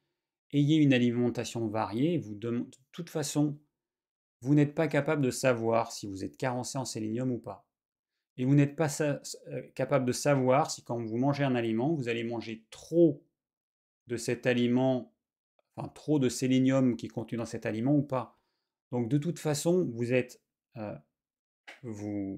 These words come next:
vous êtes aveugle dans ce domaine-là, vous ne savez pas, vous ne savez pas quels sont vos besoins, quelles sont vos réserves, ce que cet aliment va vous,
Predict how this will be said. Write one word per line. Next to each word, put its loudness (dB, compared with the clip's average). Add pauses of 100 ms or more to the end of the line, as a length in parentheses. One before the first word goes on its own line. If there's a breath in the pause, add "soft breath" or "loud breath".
(140)
vous -2
êtes -4
aveugle 2
dans -4
ce -10
domaine-là, 0
vous -4
ne -4
savez -2
pas, -6
vous -6
ne -6
savez -6
pas -8 (1200)
quels -4
sont 0
vos 2
besoins, 2
quelles -4
sont -2
vos 2
réserves, 0 (380 soft breath)
ce -12
que -2
cet 0
aliment 4
va 4
vous, -4